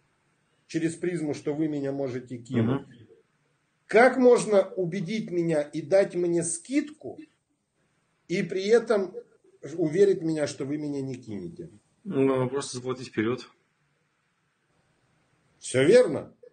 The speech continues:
Speaker 1: Вот давайте отсюда и сыграем. То есть,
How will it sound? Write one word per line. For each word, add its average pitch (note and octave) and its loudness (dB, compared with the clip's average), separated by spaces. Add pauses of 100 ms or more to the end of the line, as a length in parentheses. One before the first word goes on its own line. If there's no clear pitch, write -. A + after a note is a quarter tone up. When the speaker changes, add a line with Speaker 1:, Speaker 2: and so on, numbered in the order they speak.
(200)
Speaker 1:
Вот C#3+ -4
давайте G3+ 6
отсюда E3+ 0
и C#3 0
сыграем. A#2+ -2 (500)
То B2+ -8
есть, C3 -6